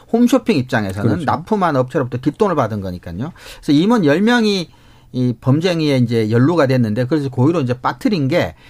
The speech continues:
Speaker 1: 나중에 감사원이 이제 감사를 통해서 이제 이것, 이 사실이 이제 알려지고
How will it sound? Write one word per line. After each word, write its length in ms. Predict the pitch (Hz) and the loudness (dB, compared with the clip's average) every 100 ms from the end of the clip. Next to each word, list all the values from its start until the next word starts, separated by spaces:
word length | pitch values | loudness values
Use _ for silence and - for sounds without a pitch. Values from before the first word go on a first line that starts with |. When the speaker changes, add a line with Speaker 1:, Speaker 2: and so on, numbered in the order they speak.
| - | -14
Speaker 1:
나중에 540 | - 107 123 190 185 170 | -4 0 0 -2 -2 -4
감사원이 840 | - 123 135 180 180 220 233 233 | 0 0 2 2 2 2 2 2
이제 240 | 160 135 117 | 0 -2 -2
감사를 480 | - 110 151 302 262 | -2 -2 0 0 0
통해서 580 | 147 123 110 104 92 71 | -2 -2 -2 -6 -8 -14
이제 260 | 90 101 90 | -14 -14 -12
이것, 220 | 98 123 127 - | -8 -4 -4 -6
이 60 | |
사실이 360 | 135 151 143 139 | -8 -6 -4 -2
이제 160 | 107 107 | -2 -2
알려지고 680 | 123 165 165 110 101 170 | -2 2 2 0 0 0